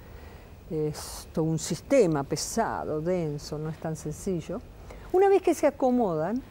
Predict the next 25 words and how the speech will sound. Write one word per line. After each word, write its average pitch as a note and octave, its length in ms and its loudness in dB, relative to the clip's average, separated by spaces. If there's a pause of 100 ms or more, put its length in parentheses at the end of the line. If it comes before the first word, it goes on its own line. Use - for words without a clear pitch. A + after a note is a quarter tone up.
(880)
te A#3+ 80 2
va A#3 140 6
para G3 480 2
la, A3 340 -4
al A#3 100 0
año, A#3 720 0
año G3 260 0
y G3 40 2
pico, G3 440 -4 (680)
empiezan C#4 400 2
los B3+ 160 0
entornos. D#3+ 920 -6 (1000)
Ya G3+ 160 2
descubrieron F#3+ 520 4
la F#3+ 80 4
botonera, B3 640 4
ya G3+ 160 -2
saben F3+ 320 2
cómo E3+ 180 0
el E3+ 60 -2
mozo F3 260 -4
les F3 160 -4
trae F3+ 180 0
el F3+ 100 -2
café C#4 500 0